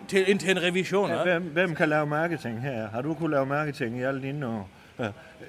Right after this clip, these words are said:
Speaker 2: Jeg kommer over til en kæmpe burgerfestival i, øh, i Kødbøen,
Speaker 1: Så du bare
Speaker 2: over ved
Speaker 1: sætter
Speaker 2: vores
Speaker 1: en,
Speaker 2: ambassade.
Speaker 1: så, så du bare sætter en kryds,
Speaker 2: Ja,
Speaker 1: hva'?
Speaker 2: ja, men for fanden,
Speaker 1: Så
Speaker 2: det er
Speaker 1: jeg
Speaker 2: jo,
Speaker 1: ved, hva-,
Speaker 2: det er jo
Speaker 1: hvor, hvem, hvor mange har
Speaker 2: marketingbudget.
Speaker 1: Claus hertil? Hvor mange har, øh, øh, Allan hertil?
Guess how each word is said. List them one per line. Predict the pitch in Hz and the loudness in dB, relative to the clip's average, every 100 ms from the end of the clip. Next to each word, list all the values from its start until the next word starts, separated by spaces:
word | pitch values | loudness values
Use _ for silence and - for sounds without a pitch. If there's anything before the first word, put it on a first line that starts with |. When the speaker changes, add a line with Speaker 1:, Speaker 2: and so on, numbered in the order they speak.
| - | -4
Speaker 2:
Jeg | 143 147 | 0 2
kommer | 165 147 156 | 0 0 0
over | 180 139 | 0 -2
til | 156 | -2
en | 127 | -4
kæmpe | - 175 190 190 | -2 -2 -2 -6
burgerfestival | 156 160 170 127 131 123 - 117 113 | -2 -2 -2 -6 -6 -6 -6 -4 -2
i, | 117 110 - - - | -4 -6 -10 -20 -8
øh, | 127 117 | -4 -2
i | 113 | -4
Kødbøen, | 117 170 165 135 123 | 0 0 2 -2 -2
Speaker 1:
Så | 160 | -4
du | 165 | -4
bare | 123 147 | 0 2
Speaker 2:
over | 156 | 2
ved | |
Speaker 1:
sætter | 135 123 | 2 2
Speaker 2:
vores | 120 | 0
Speaker 1:
en, | 139 | -4
Speaker 2:
ambassade. | 127 127 147 156 165 | -4 -4 -4 -4 -6
Speaker 1:
så, | |
så | 135 | -10
du | 147 | -8
bare | 139 | -8
sætter | 117 127 156 | -8 -6 -6
en | |
kryds, | 165 247 - - 185 | -6 -12 -12 -12 -8
Speaker 2:
Ja, | |
Speaker 1:
hva'? | 170 - - 120 | -8 -8 -12 -14
Speaker 2:
ja, | |
men | 117 | -14
for | 110 | -12
fanden, | 117 131 147 | -8 -6 -2
Speaker 1:
Så | 180 | 2
Speaker 2:
det | 180 | 4
er | 175 | 4
Speaker 1:
jeg | |
Speaker 2:
jo, | 165 185 | 4 2
Speaker 1:
ved, | 175 | 4
hva-, | |
Speaker 2:
det | 160 | 2
er | 156 | 2
jo | 165 | 2
Speaker 1:
hvor, | |
hvem, | 170 | 4
hvor | 170 | 6
mange | 185 175 | 4 4
har | 170 170 | 4 6
Speaker 2:
marketingbudget. | 165 156 160 143 | 4 4 0 2
Speaker 1:
Claus | 156 180 | 2 2
hertil? | 147 151 139 151 147 - - | -2 -4 -2 -4 -4 -12 -6
Hvor | 151 | -4
mange | 151 156 156 | -2 -2 0
har, | 156 147 147 139 135 135 120 139 | 0 0 -2 -2 0 -2 -4 -4
øh, | 135 131 139 | -4 -2 -2
øh, | 143 135 | -4 0
Allan | 151 165 | 0 0
hertil? | 147 147 139 151 156 | -2 -4 -2 -2 -4